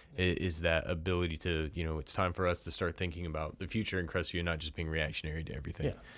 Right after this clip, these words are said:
Speaker 2: So, yeah.
Speaker 1: <clears throat> So, um, a little bit back to you. So w-, when they were asking you questions, um, they asked you about your background, some in your education. So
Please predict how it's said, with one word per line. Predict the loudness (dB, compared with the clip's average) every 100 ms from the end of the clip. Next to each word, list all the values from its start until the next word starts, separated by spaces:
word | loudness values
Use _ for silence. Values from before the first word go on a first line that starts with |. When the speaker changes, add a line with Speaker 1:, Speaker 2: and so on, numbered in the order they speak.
| -12
Speaker 2:
So, | -12 -14 -14
yeah. | -14 -16 -20 -8 0 4 4 4
Speaker 1:
<clears throat> |
So, | 4 8 10 10
um, | 8 8 4 -2 -12 -20 -20 _ -20 -20 -2
a | 4
little | 6 8
bit | 8 8
back | 8 10 8 0 -10 -14 -10 2
to | 4
you. | 6 4 2
So | 2 8 8 8 6
w-, | 0 2 4
when | 6
they | 8
were | 8 10
asking | 10 8 6 2
you |
questions, | 4 4 4 2 0 0
um, | 2 4
they | 6
asked | 6 6 4
you |
about | 4 4
your | 6
background, | 4 6 4 4
some | 2 2
in |
your | 4
education. | 2 2 2 2 2 0
So | 4 4